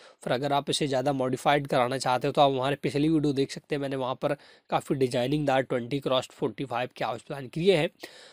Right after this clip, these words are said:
वो एक, उसमें पैसे ज़्यादा भी खर्च होते हैं और, लेकिन ये एक सिंपल सा मकान आपको एक बेहतरीन सा लुक देता है।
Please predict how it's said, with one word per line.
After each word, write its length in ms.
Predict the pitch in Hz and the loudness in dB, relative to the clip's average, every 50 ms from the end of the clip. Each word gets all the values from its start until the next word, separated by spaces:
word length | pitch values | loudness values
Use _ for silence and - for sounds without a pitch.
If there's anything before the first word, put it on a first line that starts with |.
| - - _ _ _ _ _ _ _ _ _ _ _ _ - - | -20 -20 _ _ _ _ _ _ _ _ _ _ _ _ -16 -12
वो 360 | - 165 139 151 180 196 208 | -10 -6 -2 4 6 6 8
एक, 480 | 202 196 190 190 - - 202 208 202 - _ _ _ _ _ _ _ _ _ _ _ _ - | 8 8 6 6 4 4 4 4 4 2 _ _ _ _ _ _ _ _ _ _ _ _ -6
उसमें 200 | 185 156 214 202 | 0 2 2 4
पैसे 420 | 180 180 165 156 - 208 208 208 | 6 6 4 6 4 4 4 6
ज़्यादा 280 | 190 170 156 151 156 180 | 6 8 8 8 8 6
भी 120 | 196 208 | 4 4
खर्च 240 | 175 196 196 190 - | 4 4 4 4 4
होते 180 | 196 185 190 302 | 2 2 0 -2
हैं 80 | 233 | -2
और, 60 | 220 202 | 2 2
लेकिन 260 | 165 160 147 175 165 | 2 2 2 2 2
ये 140 | 175 185 190 | 4 4 4
एक 80 | 180 | 4
सिंपल 300 | - - 156 139 151 170 | 2 -4 -4 -2 -2 -2
सा 120 | 165 - 175 | -2 -2 -2
मकान 580 | 151 139 131 - - 143 139 147 156 165 190 - _ _ - | -2 -2 -4 -2 0 2 2 2 2 0 -4 -12 _ _ -6
आपको 320 | 147 135 - _ - - | -6 -6 -6 _ -4 -2
एक 180 | 143 131 123 123 | -2 -2 -2 -2
बेहतरीन 360 | 131 127 123 104 151 156 156 | -2 -2 -2 -2 -2 -4 -2
सा 140 | 143 - 131 | -2 -2 -2
लुक 200 | 120 113 117 117 | -2 -4 -6 -8
देता 280 | 107 107 110 - - | -10 -12 -12 -12 -12
है। 140 | 113 - 135 | -12 -14 -14